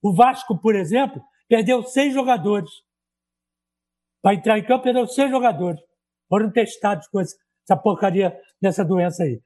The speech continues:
E aí? São menos seis, cara. Então, esse que é o problema, gente, pra trabalhar.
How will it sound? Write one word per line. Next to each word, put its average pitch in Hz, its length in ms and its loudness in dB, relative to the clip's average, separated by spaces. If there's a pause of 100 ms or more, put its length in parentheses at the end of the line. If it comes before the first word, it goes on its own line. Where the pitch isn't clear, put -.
(160)
E 233 80 4
aí? 233 240 0 (520)
São 220 140 4
menos 277 340 -2
seis, 254 280 2
cara. 101 280 -6 (1120)
Então, 226 480 4 (280)
esse 277 320 2
que 269 100 0
é 262 40 6
o 262 60 0
problema, 233 380 0
gente, 254 320 -2 (220)
pra 233 120 4
trabalhar. 226 560 0